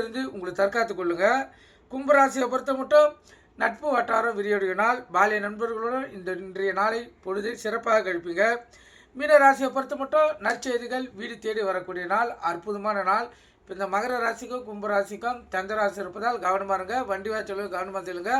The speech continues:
போக்குவரத்து விதிமுறைகளை கடைபிடிச்சு செல்லுங்க. எக்காரணத்தை கொண்டும் வண்டி இயக்கி கொண்டு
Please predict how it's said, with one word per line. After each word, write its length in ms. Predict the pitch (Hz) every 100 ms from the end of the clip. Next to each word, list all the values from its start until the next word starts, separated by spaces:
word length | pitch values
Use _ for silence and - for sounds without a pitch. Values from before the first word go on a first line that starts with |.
| 269 - - -
போக்குவரத்து 440 | 240 254 254 254 233
விதிமுறைகளை 380 | 208 196 190 185
கடைபிடிச்சு 420 | 185 190 196 190
செல்லுங்க. 260 | 190 190 240 220
எக்காரணத்தை 340 | 214 254 247 226
கொண்டும் 220 | 240 254
வண்டி 180 | 208 208 214
இயக்கி 200 | 202 202
கொண்டு 220 | 202 214